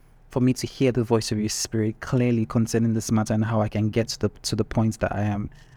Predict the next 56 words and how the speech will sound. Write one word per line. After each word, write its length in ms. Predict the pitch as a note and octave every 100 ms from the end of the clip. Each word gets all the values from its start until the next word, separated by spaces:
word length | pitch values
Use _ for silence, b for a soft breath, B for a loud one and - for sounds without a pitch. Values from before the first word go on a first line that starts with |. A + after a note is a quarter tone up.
| b
you 60 | A2+
know, 80 | A2
pressing 380 | - B2 C3+
towards." 300 | B2 A#2+ A#2
And 100 | A#2+
that's 220 | B2 D#3+ C#3
where, 160 | A#2+
you 220 | A#2 G#2+
know, 100 | A2
you 120 | A2+ A2
start 200 | - B2
to 60 |
see 220 | A#2 - A2
transformation 580 | - A2+ - A2+ A2
happening. 380 | G#2+ A2 - A2
'Cause 320 | G#2 G#2 G#2+ - b b b b
let's 180 | B2
say, 140 | - A#2+
for 220 | - A2+
example, 580 | G#2+ - A#2 A#2+ - G#2+
you're 160 | G#2+
in 100 | G#2+
a 40 | A2
state 240 | - B2+
of 160 | A#2 -
pride, 300 | - G#2+ G2+
as 160 | G2+
we 80 | -
talked 320 | - A#2+ -
about, 280 | G#2+ G2+ G2
where, 120 | A2+
like, 200 | G#2+ G2+
you've 140 | - G#2
identified 540 | A#2 A2+ A#2+ - A2
that 80 | G#2+
someone's 320 | - A2 G#2+
in 100 | G#2
this 140 | G#2 G#2
space 360 | - G#2 G#2
and 160 | G2+ G2+
you 60 |
just 220 | G#2 A#2 -
feel 160 | A2+
like, 160 | G#2 -
"Well, 100 | G#2
I 60 |
can't 240 | G#2 A2+ G#2+
really 180 | G#2+ G#2
go 160 | G#2
to 140 | G#2 G#2+
this 120 | G2+
person 280 | - - -
after 160 | -
asking 320 | - G#2 A2+
these 160 | G#2 G2
questions." 520 | - G#2+ - G2+ G#2